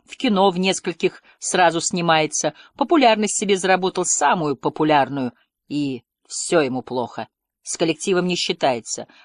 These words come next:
Коллектив лихорадит от его запоев. И шеф, получается, несчастный человек по-своему. Невнимательны мы друг другу, и несчастны должны быть очень этим,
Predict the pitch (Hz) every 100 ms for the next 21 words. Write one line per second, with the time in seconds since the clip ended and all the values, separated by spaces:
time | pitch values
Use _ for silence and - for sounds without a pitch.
0 | _ - 196 - 247 226 - 156 185 -
1 | 196 190 139 131 - 139 - 143 139 139
2 | 143 143 123 120 _ _ _ _ _ 143
3 | 139 - 233 - 254 240 - 233 226 -
4 | 214 214 - 202 196 202 190 185 185 185
5 | - 180 - 170 165 160 147 - _ _
6 | _ _ - - - - 196 220 214 233
7 | 269 - 147 139 147 139 - - 147 170
8 | 156 151 147 139 - - _ 226 240 233
9 | 339 320 - 175 165 151 165 156 - 165
10 | 156 156 151 156 143 -